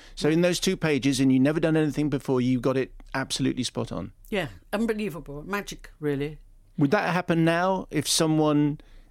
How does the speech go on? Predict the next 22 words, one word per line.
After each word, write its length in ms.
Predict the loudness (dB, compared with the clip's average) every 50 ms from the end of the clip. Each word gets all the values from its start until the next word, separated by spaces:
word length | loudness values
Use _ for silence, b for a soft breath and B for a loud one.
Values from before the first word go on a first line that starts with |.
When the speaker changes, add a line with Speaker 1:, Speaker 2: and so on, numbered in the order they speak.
| b -8 -2
Speaker 1:
you 80 | 0 0
know, 120 | 0 0 0 -2
a, 120 | -2 -2 0 0
a, 160 | 0 0 0 0 0
an 100 | 0 2
actor 400 | 0 0 -2 -4 0 2 2 4
with 280 | 4 2 2 2 2 2
no 120 | 2 4
writing 380 | 4 2 2 0 0 0 0 0
experience 600 | 0 -2 -4 -4 -2 0 2 2 2 0 0 -4
delivered 420 | -4 -2 0 0 2 2 0 -2
two 160 | 0 0 -2 0
pages? 400 | 0 0 0 0 0 0 0 0
Would 100 | 0 2
they 80 | 0
get 200 | 0 -2 -2 -2
commissioned 360 | -2 -2 0 0 0 -2 -2 -2
to 80 | -2 -2
write 260 | 0 -2 -2 -4 -6
a 140 | -6 -8 -8 -8
six-part 500 | -8 -8 -6 -6 -8 -6 -6 -6 -4 -6
series? 400 | -8 -10 -10 -10 -10 -10 -12 -14